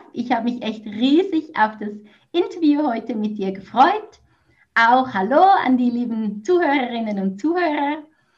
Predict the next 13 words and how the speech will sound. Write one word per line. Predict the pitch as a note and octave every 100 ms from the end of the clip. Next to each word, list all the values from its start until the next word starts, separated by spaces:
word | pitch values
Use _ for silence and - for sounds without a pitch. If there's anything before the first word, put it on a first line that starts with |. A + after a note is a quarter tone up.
| _ _ _ _ -
Ja, | B3+ E4
genau, | F#4 D#4+ A#3+
ich | F#3 C4
bin | D#4 C4
die | G#3+
Vera | G3+ A#3+ E4+ F#4+ B4+ - _
und | - B3 B3
wie | B3+
ihr | A#3 A3 G3+
wahrscheinlich | G#3+ B4+ - F#3 F4 E4+ -
bereits | A3+ A3 A3+ D#4+ B4 -
heraushören | C#4 A3 A3 E4 - A#3+ A3+ A3 -
konntet, | A3+ C4 F4+